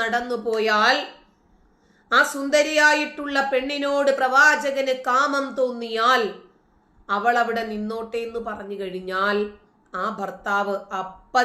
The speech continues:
ചൊല്ലിക്കോണം ത്വലാക്ക്. ഏ, രണ്ടാമതൊന്ന് ആലോചിക്കേണ്ടി വരരുത്, അപ്പോൾ തന്നെ കൃത്യമായിട്ട് ത്വലാക്ക്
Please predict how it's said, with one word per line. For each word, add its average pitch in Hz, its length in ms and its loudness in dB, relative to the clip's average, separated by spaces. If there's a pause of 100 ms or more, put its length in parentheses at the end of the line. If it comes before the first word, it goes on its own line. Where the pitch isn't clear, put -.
(160)
ചൊല്ലിക്കോണം 202 840 -6 (360)
ത്വലാക്ക്. 156 580 -14 (1400)
ഏ, - 20 2 (1160)
രണ്ടാമതൊന്ന് 269 1000 4 (120)
ആലോചിക്കേണ്ടി 247 920 0 (100)
വരരുത്, 214 640 0 (1000)
അപ്പോൾ 220 300 -6 (180)
തന്നെ 233 280 -2 (560)
കൃത്യമായിട്ട് 190 760 -12 (840)
ത്വലാക്ക് 185 420 -14